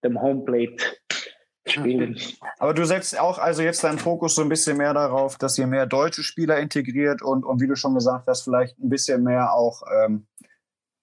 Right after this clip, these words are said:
Speaker 2: ja, auf das Spielerinnere achtest, als darauf, dass er einen schönen Schwung hat, damit du eine ordentliche, ordentliche Team auch zusammen hast und nicht, äh, eine Gruppe von
Speaker 1: Ich,
Speaker 2: Einzelspielern.
Speaker 1: ähm, ich muss, ähm, ich, ich hab viel von dir gelernt, äh,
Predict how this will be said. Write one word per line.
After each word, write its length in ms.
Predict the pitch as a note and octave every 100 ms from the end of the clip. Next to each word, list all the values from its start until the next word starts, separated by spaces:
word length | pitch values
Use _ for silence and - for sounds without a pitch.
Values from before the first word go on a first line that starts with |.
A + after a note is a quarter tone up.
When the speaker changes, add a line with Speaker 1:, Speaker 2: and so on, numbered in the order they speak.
| _ -
Speaker 2:
ja, 160 | A#2
auf 120 | A#2+ -
das 200 | B2+ -
Spielerinnere 720 | D#3+ D3 C#3 F3+ D3+ B2+ A#2+
achtest, 340 | A#2+ - A2+
als 300 | A2 A#2 -
darauf, 280 | A#2+ A#2 B2
dass 180 | B2+ B2+
er 20 | A#2+
einen 40 |
schönen 260 | - B2+ A#2+
Schwung 340 | - C#3+ A#2+
hat, 140 | E2+ -
damit 300 | G#2+ G#2+ G#2+
du 20 |
eine 140 | A2 A2+
ordentliche, 680 | A2+ A2+ A#2 A2+ G#2+ G#2+
ordentliche 480 | - A#2+ A#2 A#2+ A2
Team 300 | - D#3 C3+
auch 180 | - -
zusammen 380 | - G#2 A#2 G#2
hast 180 | F2+ -
und 120 | G2+
nicht, 260 | A2+ -
äh, 60 | G#2
eine 380 | A2 G#2+ G#2+ G#2
Gruppe 260 | A#2 -
von 140 | F#3+ -
Speaker 1:
Ich, 60 |
Speaker 2:
Einzelspielern. 680 | - A#2+ - - - D3+ D3
Speaker 1:
ähm, 360 | C#3+ C#3+ C#3 C#3
ich 180 | F3 -
muss, 640 | F#3 E3 - - - - _ _ _ _ _ _ _ -
ähm, 600 | C#3 B2 A#2+ A#2 A2+ - _ _ _ _ _ _
ich, 280 | G3 E3 -
ich 180 | G#3+ B3
hab 80 | G#3
viel 260 | - B3+
von 240 | A3 G3+ F3
dir 260 | G#3+ F3+ B2+
gelernt, 540 | B2+ A#2+ A#2 A2 -
äh, 500 | C#3+ B2 A#2+ A#2